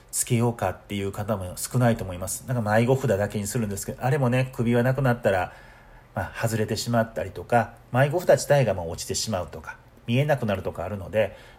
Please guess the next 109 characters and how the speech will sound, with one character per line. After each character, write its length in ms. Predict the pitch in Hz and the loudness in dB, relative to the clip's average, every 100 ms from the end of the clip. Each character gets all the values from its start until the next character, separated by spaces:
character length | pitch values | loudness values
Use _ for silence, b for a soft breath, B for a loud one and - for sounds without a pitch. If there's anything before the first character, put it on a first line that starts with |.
| - | -10
僕 120 | - | 0
は 60 | 170 | 2
あ 40 | |
の、 60 | 110 | 4
マ 160 | 98 | 0
イ 40 | 101 | 2
ク 60 | |
ロ 80 | 107 | 0
チ 120 | 127 | 0
ッ 100 | 120 | -4
プ 60 | 92 | -6
埋 140 | 92 | -2
め 100 | 113 | 2
よ 120 | 107 | 2
う 20 | 87 | 0
か 100 | 82 | -4
と 80 | 90 | -4
思 140 | 95 | -4
っ 20 | |
て 80 | 95 | -4
た 120 | 90 | -8
ん 80 | 82 | -12
で 100 | 80 | -12
す 100 | - | -10
け 80 | 92 | -4
ど、 240 | 104 85 - - - - | -2 -2 -10 -20 -20 -10
そ 120 | 101 | -6
の、 240 | 95 92 B B B | -6 -8 B B B
保 140 | - 170 | -4 0
健 180 | 214 | 0
所 140 | 202 202 | 2 2
か 80 | 208 | 4
ら 100 | 208 | 4
譲 180 | 240 | 2
渡 120 | 226 95 | 2 0
を 20 | |
受 120 | 92 | -2
け 40 | |
た 80 | 95 | -4
場 160 | 95 92 | -2 -4
合 60 | 82 | -4
は、 280 | 101 85 - B B B | -4 -6 -8 B B B
そ 140 | - | -10
の 60 | 98 | -8
ク 200 | - 226 | 0 0
ー 40 | |
ポ 140 | - 92 | 2 -4
ン 20 | |
が 80 | 85 | -4
つ 140 | 92 | -6
い 40 | |
て 80 | 82 | -6
る 80 | 87 | -6
ん 40 | |
で 60 | 82 | -8
す。 200 | - 92 - - - - - - - - | -6 -6 -8 -20 -20 -20 -20 -20 -10 -2
な 100 | 110 | 0
の 80 | |
で 60 | 98 | 0
ね、 100 | 98 | -2
皆 160 | 107 113 | 0 2
さ 180 | 104 | 0
ん、 140 | 87 - - - | -2 -8 -16 -2
ま 120 | 117 | -2
あ、 60 | B B B B | B B B B
で 100 | 185 | -12
き 100 | 202 | -2
れ 80 | 175 | 4
ば 140 | 127 120 | 4 4
今 180 | 147 147 | 4 2
飼 140 | - | 2
っ 80 | 165 | 0
て 140 | - 165 | 0 0
る 320 | 160 165 - | 2 0 2
ワ 160 | 123 131 | 4 6
ン 80 | 117 | 6
ち 100 | 101 | 0
ゃ 60 | |
ん 80 | 87 | -2
と 100 | 92 | -6
か 120 | 87 | -6
に 140 | 98 151 | -4 2
は、 280 | 190 156 | 4 4
そ 140 | - 107 | 2 -2
う 20 | |
い 20 | |
う 40 | 90 | -2
マ 140 | 95 | -4
イ 40 | 92 | -4
ク 80 | |
ロ 80 | 92 | -6
チ 140 | - 117 | -4 -4
ッ 80 | |
プ 80 | - | -6
と 120 | 78 | -12
か、 300 | 76 107 92 - | -4 -2 -2 -2
い 80 | |
ざ 160 | 151 143 | 0 0
い 100 | 117 | 2
な 120 | 123 | 0
く 100 | 131 | 0
な 140 | 160 180 | 2 2
っ 40 | |
た 100 | 143 | 2
時 220 | 104 98 | 0 -6
の 120 | 87 | -12
対 260 | 78 98 95 | -4 -2 -2
策 380 | - 87 98 | -4 -8 -4
っ 20 | 92 | -6